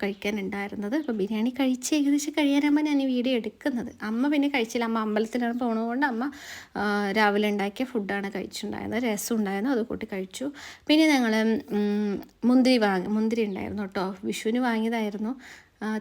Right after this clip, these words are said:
തിങ്കളാഴ്ചയായിരുന്നു വിഷു. പിന്നെ ഞായറാഴ്ച ഞങ്ങള് മുന്തിരി കഴിക്കുന്നത്. അത് ഏകദേശമൊക്കെ ചിലതൊക്കെ കേട് വന്ന് പോയി. അപ്പൊ ഉള്ളത് മാത്രമേ കഴിക്കൂ കേട്ടോ. അപ്പൊ ചെറുതായിട്ടൊന്നൊരു പുളിപ്പ്, ഒരു എന്താ പറയുക, ഒരു വീ-, എന്താ പറയുക, നമ്മളൊരു, ഉം, ഒരു ഭയങ്കര സ്ട്രോങ് ആയിട്ടുള്ള ഒരു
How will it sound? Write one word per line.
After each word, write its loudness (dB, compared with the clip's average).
തിങ്കളാഴ്ചയായിരുന്നു 2
വിഷു. -4
പിന്നെ -2
ഞായറാഴ്ച 0
ഞങ്ങള് 0
മുന്തിരി 0
കഴിക്കുന്നത്. -2
അത് 0
ഏകദേശമൊക്കെ 2
ചിലതൊക്കെ 4
കേട് 6
വന്ന് 4
പോയി. 4
അപ്പൊ 0
ഉള്ളത് 2
മാത്രമേ 0
കഴിക്കൂ -2
കേട്ടോ. -4
അപ്പൊ -6
ചെറുതായിട്ടൊന്നൊരു 4
പുളിപ്പ്, 6
ഒരു 4
എന്താ 6
പറയുക, 4
ഒരു 0
വീ-, 0
എന്താ 0
പറയുക, -4
നമ്മളൊരു, 2
ഉം, -2
ഒരു -4
ഭയങ്കര 2
സ്ട്രോങ് 4
ആയിട്ടുള്ള 2
ഒരു 2